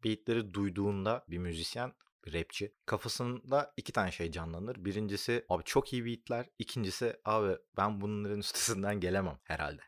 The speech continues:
olurdu. B G biri seçmiş. Bu güzel bir özgüven aslında. Hani biraz winner mantalitesi. O yüzden güzel. Ama gerçekten çok ezildiğini düşünüyorum. Beatlerin hakkını veremediğini düşünüyorum. En azından ben bu on iki parçanın on ikisini de dinlerken, ki bu arada full konsantre dinledim.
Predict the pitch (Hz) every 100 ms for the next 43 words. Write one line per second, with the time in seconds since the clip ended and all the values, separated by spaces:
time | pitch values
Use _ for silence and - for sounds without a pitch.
0 | - - 80 90 - 104 160 180 175 160
1 | 170 - 95 - 170 - 117 131 151 127
2 | 110 131 139 120 98 92 82 78 78 76
3 | - 80 95 - 78 80 92 90 - 92
4 | 117 107 82 82 - 78 - - 139 120
5 | 92 139 139 98 - 113 139 151 151 -
6 | 104 110 123 131 131 131 139 - 101 101
7 | 98 101 110 101 - 90 82 82 82 87
8 | 87 - 98 95 107 104 - 117 110 101
9 | 104 98 76 80 73 - 87 113 113 110
10 | 120 113 113 120 120 127 131 127 - 127
11 | 120 123 123 123 117 - 104 95 101 110
12 | 107 87 92 - 95 92 92 95 104 -
13 | 95 87 95 92 92 87 78 78